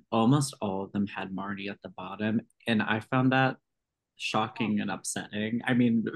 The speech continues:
for reasons that, like, listeners of this podcast probably know already, but, like, I just can't imagine. I don't, I don't see how Marnie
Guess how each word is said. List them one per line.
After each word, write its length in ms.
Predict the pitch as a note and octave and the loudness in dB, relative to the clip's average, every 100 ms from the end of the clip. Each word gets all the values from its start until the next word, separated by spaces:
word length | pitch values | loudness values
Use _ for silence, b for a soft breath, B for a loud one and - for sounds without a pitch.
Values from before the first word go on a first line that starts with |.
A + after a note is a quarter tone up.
| - | -2
for 140 | B2+ A2+ | 2 4
reasons 440 | A#2 A2+ A#2 G#2+ | 4 4 0 0
that, 140 | A2+ A2 | -2 -2
like, 140 | G#2+ G#2+ | -4 -2
listeners 400 | G#2+ - G#2+ G#2 | -2 -2 -6 -4
of 80 | |
this 140 | G2+ - | -8 -6
podcast 520 | G#2 G2+ - G#2 - | -4 -6 -4 -8 -4
probably 220 | G#2+ G2+ | -2 0
know 240 | G2 G2 G2+ | -2 -2 0
already, 380 | G#2 A2 A2+ | 0 2 0
but, 220 | A2 A#2 - | 0 -2 0
like, 220 | A2+ G#2 _ _ _ _ _ _ _ _ _ _ _ _ _ - | 0 -2 _ _ _ _ _ _ _ _ _ _ _ _ _ 0
I 140 | C#3+ | 2
just 200 | E3+ A#3+ - | 4 2 4
can't 200 | F#3+ F3 | 4 4
imagine. 520 | D#3 C#3+ C3+ B2+ A2+ | 4 4 2 2 2
I 120 | C3 E3+ | 2 4
don't, 160 | G3 | 6
I 100 | D3+ | 6
don't 320 | E3 F#3+ - - | 6 4 2 -4
see 280 | - C3+ | 0 4
how 240 | C3 C#3 B2 | 4 2 0
Marnie 480 | A2 A2 G#2+ G#2 | 0 -2 -4 -6